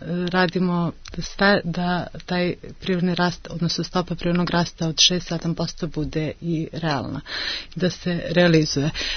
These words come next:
Speaker 2: E, po tom pitanju, e, recimo, model dualnog obrazovanja nam mno-, doprinosi svakako privrednom rastu, zato što strani investitori ili domaći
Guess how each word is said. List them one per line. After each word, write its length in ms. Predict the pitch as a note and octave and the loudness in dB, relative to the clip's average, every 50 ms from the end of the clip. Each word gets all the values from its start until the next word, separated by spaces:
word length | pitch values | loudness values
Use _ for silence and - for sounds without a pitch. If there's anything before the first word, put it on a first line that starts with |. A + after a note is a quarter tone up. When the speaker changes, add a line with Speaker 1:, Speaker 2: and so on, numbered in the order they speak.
| - - - | -6 -2 0
Speaker 2:
E, 300 | F3 F3+ F3+ F3+ F3 E3+ - - - - - - - - | 2 4 6 6 4 2 0 -4 -14 -20 -20 -20 -4 2
po 120 | G3+ G3 | 2 2
tom 260 | F#3+ - A3 G#3 G3+ | 6 8 8 8 8
pitanju, 600 | - F3 D#3+ D#3 - F#3 G3 G#3 G#3 A3 A3 G#3+ - - - - - - | 8 6 4 4 4 4 4 6 8 8 8 6 4 0 -6 -10 -2 4
e, 180 | G3 F#3 F3+ F3 - | 6 6 6 6 4
recimo, 360 | F3+ E3 F3+ F3 - F#3 F#3+ | 2 2 2 2 2 2 4
model 380 | F3+ F3+ F3+ F3 E3 F3+ E3+ E3 | 4 4 4 4 6 6 4 4
dualnog 440 | D3 - E3+ E3 D#3 D#3 D#3+ D#3 D#3+ | 4 6 6 6 6 6 4 4 2
obrazovanja 920 | D#3 D3+ D#3+ E3 D#3+ D#3+ E3+ D#3+ D3+ C#3+ C#3+ D3 D#3+ E3 E3 E3 E3+ E3+ | 2 2 2 2 2 4 2 2 2 2 2 2 2 2 2 2 2 2
nam 280 | E3+ E3+ E3 E3+ F3 F3 | 2 2 2 2 2 2
mno-, 360 | F3 F3 F3 F3 E3 D#3 - - F#3 E3+ - | 2 2 2 2 2 0 -2 -2 -4 -4 -2
doprinosi 720 | - E3+ - - - D#3 D3+ D3+ D3+ - - - E3 E3+ E3 | -2 -4 -2 -2 0 0 2 0 0 -2 -2 -2 -2 -2 -2
svakako 460 | - - E3 D#3 - E3 E3 - E3 | -2 -2 -4 -4 -4 -6 -4 -4 -4
privrednom 460 | - - E3 D#3+ E3 E3 E3 D#3+ D#3+ | -2 0 0 2 2 4 4 2 2
rastu, 440 | D#3 D#3 D#3 D#3+ - - - - F3+ | 2 2 2 0 0 -2 -2 -2 -2
zato 260 | E3 - E3 - - | -2 -2 -4 -4 -4
što 360 | - - - E3+ E3 E3 E3+ | -4 -4 -4 -2 -2 -2 -2
strani 420 | E3 - - - D3+ C#3+ D3 D#3 D#3+ | -4 -6 -6 -4 -2 -2 -2 -2 -2
investitori 580 | D#3+ D#3+ E3+ E3 - - - - - - F3+ | -2 -2 -2 -4 -4 -6 -10 -12 -6 -4 -2
ili 160 | E3+ D#3+ E3+ D#3+ | 0 0 -2 -2
domaći 640 | - D#3+ C#3+ D3 D#3 D#3 - - - E3 E3+ | -2 0 0 0 -2 -2 -2 0 2 2 2